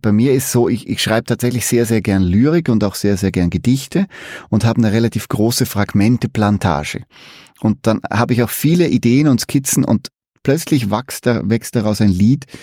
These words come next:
äh, äh, und wird einfach fertig und sagt, "Ja, genau." Oder manchmal sind auch zwei Teile, äh, äh, in sich, sowohl musikalisch als auch textlich, äh, ähm, die sagen, "Ja, aber, äh, wieso?", wenn man dann seine Sachen nochmal durchblättert. Und natürlich ist es genau deswegen wichtig,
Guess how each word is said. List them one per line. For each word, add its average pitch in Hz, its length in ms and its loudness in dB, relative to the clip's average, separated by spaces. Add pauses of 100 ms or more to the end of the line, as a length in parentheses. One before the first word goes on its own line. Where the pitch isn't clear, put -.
(340)
äh, 107 440 2
äh, - 40 -4
und - 260 -2
wird 110 160 0
einfach - 240 -2
fertig 117 400 0
und 107 140 0
sagt, - 240 -4
"Ja, 135 240 0
genau." 120 380 0 (800)
Oder 107 180 0
manchmal 117 300 2
sind 117 220 2
auch 104 100 -2
zwei 117 280 -2
Teile, 135 480 2 (420)
äh, 107 480 2
äh, - 40 -4 (400)
in 131 220 2
sich, 135 300 -2
sowohl 135 300 2
musikalisch 151 600 0
als 147 80 2
auch 135 120 -2
textlich, - 540 -2 (260)
äh, 110 340 2
ähm, 107 220 2 (560)
die 107 80 0
sagen, 113 280 0
"Ja, 110 160 2
aber, - 180 0 (200)
äh, - 140 -4
wieso?", 113 300 0 (400)
wenn 120 280 0
man 123 100 2
dann 120 160 2
seine 113 220 2
Sachen 117 300 0
nochmal 113 280 0
durchblättert. 139 580 0
Und 104 180 0
natürlich 175 380 0
ist 127 100 2
es 117 140 -4
genau 117 260 2
deswegen 139 440 0
wichtig, 131 340 0